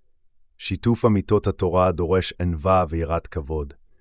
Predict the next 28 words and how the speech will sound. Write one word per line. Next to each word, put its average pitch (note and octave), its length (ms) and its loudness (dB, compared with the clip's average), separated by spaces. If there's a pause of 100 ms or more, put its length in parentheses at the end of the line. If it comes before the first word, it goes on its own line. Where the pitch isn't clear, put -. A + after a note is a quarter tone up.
(280)
שכן G#2 380 0
הוא G2+ 80 2
מצייד F#2 480 2
את - 160 -2
אלו F#2 400 0
המוכנים F2+ 580 -2
ליישר F2+ 480 0
את - 100 -6
חייהם F2 440 -2
לפי E2+ 280 -6
דרכו D#2+ 360 -6
של D#2 220 -8
אלוהים. D2 420 -8 (1000)
סדרה G2 400 4
זו A2 140 4
מציעה G2 420 4
הקלה F#2 380 4
מתורות F#2 460 0
מוטעות F2+ 500 -2
שהתפשטו F2 640 -6
במשך F2 500 -4
מאות E2+ 280 -2
שנים, F2 420 -4 (680)
ואת F2+ 160 -2
השמחה F#2+ 640 4
שבהתנסות F#2 800 -4
ביתרונות F2 580 -4
הרוחניים, E2 720 -4